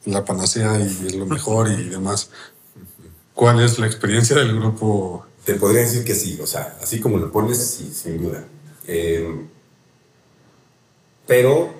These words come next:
Speaker 2: visto desde la parte operativa. Eh, todos saben que aquí en México abrir un restaurante es un dolor de cabeza porque te enfrentas contra un gobierno corrupto que, pues, tienes que hacer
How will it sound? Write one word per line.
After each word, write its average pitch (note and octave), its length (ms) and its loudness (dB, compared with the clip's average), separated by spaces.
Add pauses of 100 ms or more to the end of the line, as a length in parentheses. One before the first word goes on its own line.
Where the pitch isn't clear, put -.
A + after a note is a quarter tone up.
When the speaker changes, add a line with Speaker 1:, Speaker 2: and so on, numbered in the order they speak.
(520)
Speaker 2:
visto G2+ 440 2
desde E2+ 200 0
la D#2+ 180 -4
parte E2+ 680 -2
operativa. D2 540 -14 (360)
Eh, D2 380 -10 (280)
todos E2 240 -2
saben E2 220 -4
que - 60 -10
aquí - 160 -8
en D#2+ 100 -6
México - 300 -8
abrir D#2+ 160 -6
un D#2+ 60 -6
restaurante D2+ 480 -10
es - 100 -8
un E2 80 -10
dolor D2+ 300 -8
de - 60 -16
cabeza F2 380 -6
porque - 300 -12
te - 200 -14
enfrentas D#2 520 -8
contra C#2+ 560 -12 (440)
un F2 120 -10
gobierno D#2+ 340 -4
corrupto G2 440 -4
que, - 360 -6 (200)
pues, - 120 -12
tienes - 240 -6
que C3+ 80 -10
hacer D3 320 -4